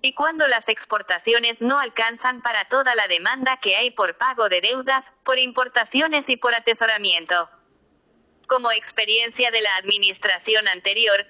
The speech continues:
de la que formó parte, dejó dos enseñanzas. En primer lugar, todo lo que no haga la política económica por las buenas, lo hará el tipo de cambio por las malas.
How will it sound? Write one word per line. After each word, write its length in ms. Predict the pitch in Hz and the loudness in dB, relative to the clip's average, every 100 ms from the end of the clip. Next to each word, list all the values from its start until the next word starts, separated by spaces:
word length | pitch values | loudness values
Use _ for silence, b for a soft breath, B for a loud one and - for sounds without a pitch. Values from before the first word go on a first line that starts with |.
| - | -6
de 160 | 240 | -2
la 140 | 240 233 | 0 0
que 120 | 233 | -2
formó 460 | - 214 208 240 233 | 0 -2 0 -2 -2
parte, 480 | 254 277 269 262 - | -6 -2 0 0 -4
dejó 420 | 208 180 262 277 | -6 -4 -2 0
dos 260 | 254 277 269 | 0 0 -2
enseñanzas. 840 | 254 254 226 190 175 180 170 - - _ _ _ _ - - | -2 -2 0 -2 -2 -4 -6 -10 -20 _ _ _ _ -10 -2
En 200 | 240 233 | -2 0
primer 400 | 226 202 220 214 | 0 2 0 0
lugar, 400 | 214 233 202 190 - | 0 0 -2 -6 -6
todo 280 | 269 302 320 | 0 2 2
lo 140 | 277 | 2
que 140 | 262 226 | 0 -2
no 160 | 202 | 2
haga 240 | 233 214 220 | 0 2 0
la 160 | 208 | 0
política 640 | - 190 226 247 233 226 208 | 0 0 0 -2 -2 0 -2
económica 720 | 208 190 220 233 226 247 254 | 0 0 0 -2 -2 -2 0
por 200 | 202 175 | -2 0
las 220 | 170 165 | -2 0
buenas, 480 | 202 240 262 269 - - | 0 0 0 -4 -10 -4
lo 180 | 254 247 | 2 2
hará 200 | 240 269 | 2 0
el 160 | 240 | 0
tipo 320 | 254 269 254 | -2 0 0
de 140 | 220 190 | 0 0
cambio 440 | 233 269 262 247 | -2 -2 0 0
por 220 | 233 240 | 2 0
las 240 | 233 220 220 | 2 -2 -2
malas. 480 | 202 175 175 170 | -2 -2 -4 -8